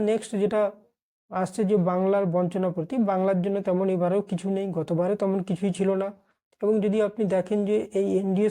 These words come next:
সরকার, মানে যবে থেকে যতবার ক্ষমতায় এসছে, যদি আপনি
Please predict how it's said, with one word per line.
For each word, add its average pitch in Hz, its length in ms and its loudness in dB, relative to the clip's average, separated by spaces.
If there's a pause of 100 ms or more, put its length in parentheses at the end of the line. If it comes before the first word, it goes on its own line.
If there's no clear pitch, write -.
সরকার, 175 320 -2
মানে 175 140 0 (360)
যবে 180 280 2
থেকে 202 200 0 (580)
যতবার 202 400 2
ক্ষমতায় 190 420 2
এসছে, - 280 -8 (580)
যদি 175 160 2 (120)
আপনি 185 140 -2